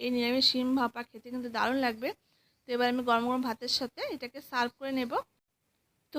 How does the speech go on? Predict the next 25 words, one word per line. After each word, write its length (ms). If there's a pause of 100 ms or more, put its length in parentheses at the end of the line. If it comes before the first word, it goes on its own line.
(120)
বন্ধুরা, 360 (240)
এইভাবে 380 (140)
একবার 320 (220)
এই 80 (160)
গরম 200 (100)
গরম 220
নিরামিষ 380
শিম 260
ভাপা 220 (140)
তৈরি 340
করে 160 (120)
গরম 260
ভাতের 360
সঙ্গে 240 (240)
পরিবেশন 460
করে 120 (100)
দেখুন। 240 (520)
বাড়ির 280 (100)
সবাই 280
দেখবেন 300
বেশ 180
তৃপ্তি 340
করে 140 (120)
খাবে। 220 (920)
তো 40